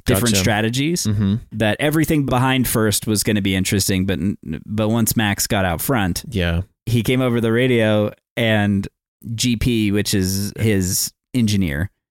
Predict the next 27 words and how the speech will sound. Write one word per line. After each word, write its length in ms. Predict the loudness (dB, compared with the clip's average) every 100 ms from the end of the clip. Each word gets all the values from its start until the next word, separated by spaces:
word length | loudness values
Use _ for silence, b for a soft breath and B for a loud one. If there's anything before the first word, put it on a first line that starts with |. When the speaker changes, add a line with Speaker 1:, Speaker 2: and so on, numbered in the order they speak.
| _ -6
Speaker 2:
Okay. 300 | -4 -2 -2
Speaker 1:
said, 200 | 0 2
"Max, 480 | 2 2 -2 -6 -6 _
use 260 | 0 0 2
your 80 | 2
head. 360 | 2 2 0 -8 _ _ -10 -2
Don't 180 | 0
overdrive 380 | 0 0 0 -2
the 100 | -2
tires." 640 | -2 0 0 0 -2 -6 -12 -6
Speaker 2:
Mm-hmm. 340 | -2 0 0 -2 -6 _ _ _
Speaker 1:
And 440 | -2 0 2 0 -4 -4
Max 400 | -2 -2 -2 -4
<laughs> 0 |
came 320 | -2 -2 0
back 280 | 0 -2 0
and 100 | 0
he 80 |
said, 300 | 0 0 -2 -6 _
"Or 760 | 0 2 2 2 2 2 2 2
I 100 | 0
could 240 | -2 -2
pull 580 | 0 2 2 0 0 -2
a 100 | -4
pit 180 | -4 -2
stop 260 | -2 -2 -2
gap." 240 | -2